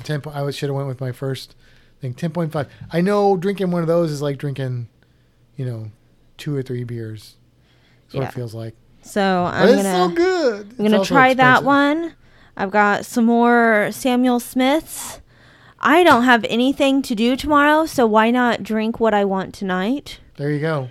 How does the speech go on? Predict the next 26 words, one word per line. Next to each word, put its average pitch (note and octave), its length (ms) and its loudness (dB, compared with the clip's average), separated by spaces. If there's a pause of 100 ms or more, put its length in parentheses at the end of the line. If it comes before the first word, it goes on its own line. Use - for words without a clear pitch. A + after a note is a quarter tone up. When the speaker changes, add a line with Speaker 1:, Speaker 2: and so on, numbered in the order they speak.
(140)
Speaker 1:
We're, C#3 280 -6
yeah, D3+ 180 -4
we C#3 100 -6
don't C#3+ 140 -6
work D#3 200 -6
tomorrow, C3 380 -10 (100)
so. - 200 -14
Speaker 2:
And G#3 760 2
I've G#3+ 180 2
got A3 160 2
a G3+ 80 2
grumbly G3+ 400 0
in G#3 120 0
my G3+ 80 0
tumbly. G#3+ 580 0 (560)
Speaker 1:
We're C#3 100 -6
gonna C3+ 120 -2
have C#3+ 100 -4
some C3+ 140 -8
hot D3 260 -8
dogs. D#3+ 340 -2
Speaker 2:
Hot G#3+ 280 2
dogs. A#3+ 300 6
Speaker 1:
Some E3 100 0
salty G#3 500 -2
dogs. G#3+ 640 -2